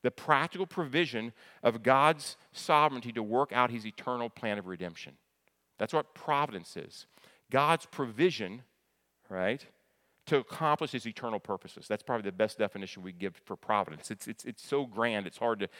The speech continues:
m-, n-, narrow it down in one little definition, but God, per-, providence is this, God's provision to accomplish his eternal purposes. God provides people, places,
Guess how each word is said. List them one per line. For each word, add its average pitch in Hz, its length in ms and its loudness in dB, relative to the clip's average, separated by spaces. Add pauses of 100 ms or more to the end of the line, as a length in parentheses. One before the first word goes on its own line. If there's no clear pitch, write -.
(140)
m-, 117 320 -4
n-, 120 120 2
narrow 117 280 4
it 92 60 -4
down 104 240 2
in 101 100 -8
one 107 140 -2
little 104 160 -2
definition, 104 560 -2
but 98 200 -10
God, 120 300 0
per-, 165 200 -4
providence 156 580 0
is 147 80 -8
this, 117 320 -6
God's 139 360 2
provision 113 600 -4 (260)
to 131 80 -2
accomplish 117 500 2
his 104 120 -12
eternal 98 320 -8
purposes. - 560 -10 (840)
God 127 280 8
provides 101 400 2
people, 170 440 -8 (420)
places, - 580 2